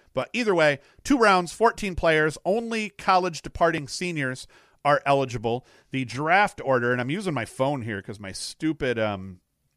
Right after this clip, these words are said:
uh, tablet was dead when I opened it up this morning.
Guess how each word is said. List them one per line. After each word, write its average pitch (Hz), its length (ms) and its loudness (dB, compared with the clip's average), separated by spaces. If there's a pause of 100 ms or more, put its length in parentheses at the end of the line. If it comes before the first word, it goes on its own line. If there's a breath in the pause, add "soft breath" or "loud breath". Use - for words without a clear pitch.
(140)
uh, 110 160 -4
tablet 127 400 -2
was 98 160 -12
dead 123 260 -2
when 107 140 -6
I 95 200 -8 (380 soft breath)
opened 147 260 -2
it 127 60 2
up 131 120 2
this 120 200 -12
morning. 98 300 -4